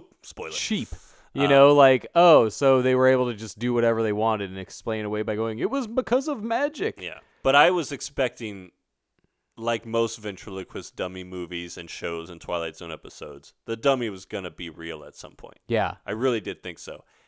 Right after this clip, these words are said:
Speaker 1: And there's a scene where Lauder's, there's a shot anyways, where Lauder is going through the stuff, and you see the dummy in the back, or maybe in a mirror reflection, and its head moves.
Speaker 2: Yeah.
Speaker 1: And I was like, "Oh, shit.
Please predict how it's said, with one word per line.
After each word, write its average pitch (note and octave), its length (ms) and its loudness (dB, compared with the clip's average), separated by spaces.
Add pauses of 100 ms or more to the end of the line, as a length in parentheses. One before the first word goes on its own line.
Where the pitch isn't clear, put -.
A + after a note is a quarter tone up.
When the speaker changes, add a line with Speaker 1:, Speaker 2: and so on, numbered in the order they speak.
(120)
Speaker 1:
And G2+ 100 -14
there's A#2+ 140 -6
a A2 60 -8
scene C3+ 320 -4
where G#2+ 100 -6
Lauder's, G2+ 540 -4 (640)
there's F2+ 140 -14
a F2+ 40 -14
shot G#2+ 320 -2
anyways, D#2+ 420 -10
where F2 120 -12
Lauder F2 400 -4
is D#2 320 -14 (340)
going F2+ 280 -6
through F2 200 -14
the E2 60 -18
stuff, - 460 -10 (140)
and F#2+ 120 -16
you F#2 80 -10
see - 180 -10
the F#2 100 -10
dummy F2+ 300 -8
in F2 80 -12
the E2 60 -12
back, D#2+ 380 -10
or F2+ 60 -12
maybe F2+ 260 -12
in E2+ 60 -12
a D#2+ 140 -14 (140)
mirror F2 340 -10
reflection, E2+ 640 -14 (500)
and F#2 100 -12
its F2 160 -14
head F2+ 260 -8
moves. E2 640 -14
Speaker 2:
Yeah. B2+ 320 0 (200)
Speaker 1:
And G#2+ 100 -8
I A2+ 40 -2
was A2+ 80 -6
like, A2 160 -6
"Oh, D#3+ 400 6
shit. - 680 -6